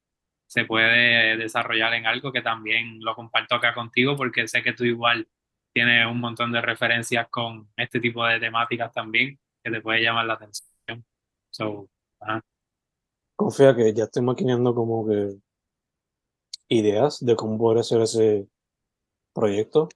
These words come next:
Speaker 2: o división de un proyecto, pero te las diré luego de grabar para que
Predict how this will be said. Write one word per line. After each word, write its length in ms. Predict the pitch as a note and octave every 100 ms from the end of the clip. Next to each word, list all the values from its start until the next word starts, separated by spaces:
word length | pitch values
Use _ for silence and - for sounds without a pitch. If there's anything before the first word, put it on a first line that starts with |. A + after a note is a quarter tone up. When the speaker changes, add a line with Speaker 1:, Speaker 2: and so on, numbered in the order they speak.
| _ _ _ _ _
Speaker 2:
o 180 | C3 A2+
división 640 | A2+ A2 G#2+ A#2 G#2+ B2+
de 80 | A#2+
un 100 | A#2
proyecto, 460 | B2 A#2+ A#2+ - F3 _ _ _ _ _ _ _
pero 200 | B2 A2
te 60 | A2+
las 140 | A2
diré 220 | G#2+ C3+
luego 240 | A2 A2 A#2
de 100 | A#2
grabar 260 | A#2 A#2+
para 260 | B2 A2 G#2+
que 440 | A2 G#2 G2 G2